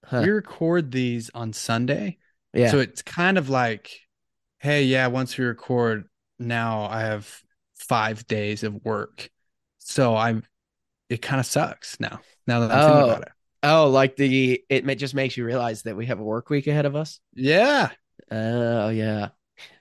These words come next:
Speaker 2: Yeah,
Speaker 1: Yeah.
Speaker 2: that's terrible.
Speaker 1: <laughs> Yeah, it's, that's not fun.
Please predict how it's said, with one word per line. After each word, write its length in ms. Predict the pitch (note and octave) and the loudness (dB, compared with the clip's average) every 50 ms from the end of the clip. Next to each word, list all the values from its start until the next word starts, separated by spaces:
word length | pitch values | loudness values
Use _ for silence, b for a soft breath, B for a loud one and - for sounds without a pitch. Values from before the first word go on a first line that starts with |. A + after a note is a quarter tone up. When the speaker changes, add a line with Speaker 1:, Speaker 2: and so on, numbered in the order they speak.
| B - | B -2
Speaker 2:
Yeah, 120 | - C3 D3+ F#3 G#3 | 2 4 6 8 8
Speaker 1:
Yeah. 60 | F#3 C3+ | 6 6
Speaker 2:
that's 240 | C#3+ E3 - - - | 4 0 -2 -4 -4
terrible. 500 | - E3 E3+ F3+ F3 C#3+ A#2 G#2+ - _ _ _ _ _ - | 0 2 2 2 2 0 -2 -4 -6 _ _ _ _ _ -10
Speaker 1:
<laughs> 160 | D3+ - - | -10 -4 0
Yeah, 100 | - E3+ D3+ - - - | 0 0 0 0 -2 -2
it's, 220 | E3 D3 - - - C3+ - - | -2 -4 -4 -8 -10 -10 -10 -10
that's 320 | - - C#3 - - - - D3 | -8 -8 -8 -8 -8 -4 -4 -4
not 200 | - - D#3 - _ - | -4 -4 -10 -10 _ -8
fun. 320 | A2 G#2 G#2+ G#2+ C3 D3+ | -6 -4 -2 -2 -2 -4